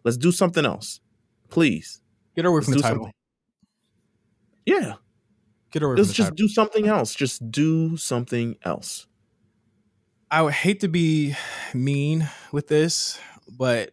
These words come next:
Speaker 2: I think Rhea Ripley's probably gonna win this match.
Speaker 1: Yeah. It's looking like Rhea country.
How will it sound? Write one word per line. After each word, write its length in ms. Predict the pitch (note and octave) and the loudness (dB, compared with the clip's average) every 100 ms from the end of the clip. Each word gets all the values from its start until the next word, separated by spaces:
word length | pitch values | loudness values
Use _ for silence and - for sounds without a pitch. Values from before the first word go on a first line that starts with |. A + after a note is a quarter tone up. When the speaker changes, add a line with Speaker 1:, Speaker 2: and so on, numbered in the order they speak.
| - | -4
Speaker 2:
I 120 | C#3 | -2
think 260 | C3+ C#3 A#2 | 0 -2 -2
Rhea 160 | B2+ A2+ | -4 -2
Ripley's 300 | A2+ A2 G#2 | -4 -6 -6
probably 200 | A2 G2+ | -4 -4
gonna 140 | G2 | -6
win 140 | G2+ G#2 | -6 -8
this 160 | G2 | -10
match. 280 | - A2 - _ _ _ _ _ _ _ | -12 -14 -18 _ _ _ _ _ _ _
Speaker 1:
Yeah. 260 | D#2 A#1+ B1 - _ _ _ _ _ _ | -12 -10 -12 -16 _ _ _ _ _ _
It's 100 | - | -8
looking 160 | B2 F#2+ | -4 -2
like 140 | E2+ F2 | -2 -2
Rhea 260 | E2+ D#2 | -2 -4
country. 480 | - E2 - E2 | -4 -8 -6 -10